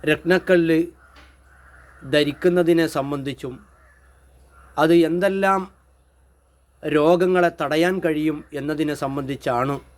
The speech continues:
ഇനിയുള്ള വിഷയങ്ങൾ ഞാൻ നിങ്ങൾക്ക് പറഞ്ഞു തരാൻ ആഗ്രഹിക്കുന്നത്.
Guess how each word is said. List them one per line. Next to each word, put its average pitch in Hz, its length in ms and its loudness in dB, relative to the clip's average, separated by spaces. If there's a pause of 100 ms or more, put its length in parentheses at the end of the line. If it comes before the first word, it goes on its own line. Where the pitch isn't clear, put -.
(1900)
ഇനിയുള്ള 156 380 4 (2000)
വിഷയങ്ങൾ 151 480 2 (960)
ഞാൻ 143 180 -2
നിങ്ങൾക്ക് 139 340 -4 (100)
പറഞ്ഞു 139 280 0
തരാൻ 131 300 -2
ആഗ്രഹിക്കുന്നത്. 110 600 -8